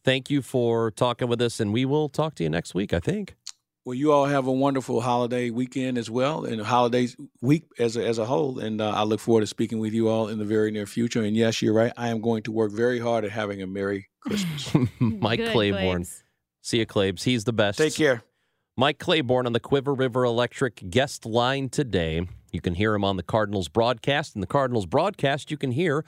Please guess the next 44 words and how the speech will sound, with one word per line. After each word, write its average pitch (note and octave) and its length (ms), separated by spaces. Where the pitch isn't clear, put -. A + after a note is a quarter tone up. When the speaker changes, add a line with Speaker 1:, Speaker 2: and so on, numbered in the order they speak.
Speaker 1:
on D#3 160
the E3 160
Odyssey C3+ 520
app, D#3 360
where G#2+ 120
you F#2 80
can G2 120
also F#2 240
hear F2 200
this D#3 180
show, C3 380
and A#2+ 220
you A2 80
can G#2 140
hear F#2+ 280
our B2 220
podcasts F#2 840
if F#2 180
you F2+ 100
miss F2 240
anything. D2 380
Speaker 3:
Okay, F#3+ 400
so A3+ 220
I G#3+ 80
know G#3+ 120
we A3+ 120
just - 240
talked F#3+ 240
about F3 180
all E3 140
that D#3+ 180
baseball, D#3+ 560
everything. D#3 380
The F#3 60
Dodgers, F#3+ 440
the F#3 100
two A3 160
big F#3 180
signings, D#3 580
Speaker 1:
Mm-hmm. A2+ 160
Speaker 3:
uh, E3 280
Ohtani F3+ 520
and F3 80
Yamamoto. E3 600